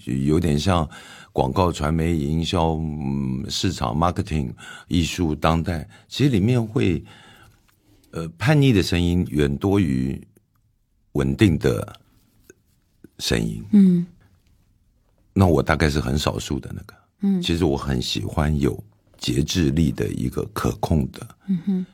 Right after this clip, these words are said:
Speaker 1: 因为否则在这样一片这么广的、广袤的土地跟人口基数的情况下，它很容易是短时间，一两天看不出来，时间稍微拉长一点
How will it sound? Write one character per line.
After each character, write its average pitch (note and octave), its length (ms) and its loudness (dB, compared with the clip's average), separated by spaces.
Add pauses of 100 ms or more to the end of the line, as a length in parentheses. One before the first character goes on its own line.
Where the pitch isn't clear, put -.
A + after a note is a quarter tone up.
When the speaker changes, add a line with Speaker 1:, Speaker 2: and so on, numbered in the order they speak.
Speaker 1:
因 F#2 120 4
为 F2+ 80 6
否 C2+ 180 0
则 B1+ 300 -2
在 D2 260 -2
这 E2 140 -2
样 C#2+ 160 2
一 C2+ 80 -2
片 B1+ 380 -6
这 - 160 0
么 D2+ 140 0
广 - 320 -10
的、 C#2+ 140 -8
广 B1+ 240 -4
袤 D#2 280 2
的 B1+ 120 -4
土 A1+ 220 -8
地 C2+ 220 0
跟 C#2+ 200 0
人 C2 240 0
口 - 240 -6
基 D2+ 200 0
数 D2 200 -2
的 B1+ 140 -4
情 - 180 -6
况 - 240 -2
下， - 200 -4 (320)
它 E2 100 -2
很 C#2+ 260 0
容 B1+ 300 0
易 F2+ 180 4 (600)
是 - 160 -4
短 C#2+ 320 -2
时 B1+ 160 -2
间， D2 260 -4
一 G#2 300 0
两 C2+ 180 4
天 F#2 220 0
看 F2 160 0
不 B1 60 -4
出 G#1 140 -10
来， G1+ 140 -10
时 F2 160 -6
间 G2 100 2
稍 F#2+ 180 0
微 F2+ 100 0
拉 E2+ 180 0
长 C2+ 240 -2
一 D2 40 0
点 C#2+ 200 -4